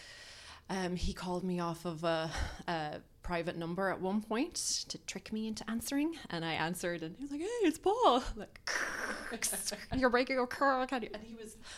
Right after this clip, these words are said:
bless him, he was like, "Oh yeah, coverage is really bad in the kitchen. Hang on, let me move." <laughs> He just didn't get the hint at all.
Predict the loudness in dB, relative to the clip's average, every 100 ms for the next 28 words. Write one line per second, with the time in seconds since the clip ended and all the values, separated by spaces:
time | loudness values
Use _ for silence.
0 | -12 -6 -4 -4 -4 -4 -2 0 2 4
1 | 4 2 2 2 2 2 2 2 2 4
2 | 2 4 2 0 0 2 4 6 6 6
3 | 6 6 2 -2 -4 -2 -2 4 2 4
4 | 2 2 2 -2 0 -8 -4 2 4 4
5 | 4 0 0 0 -2 -2 -4 -6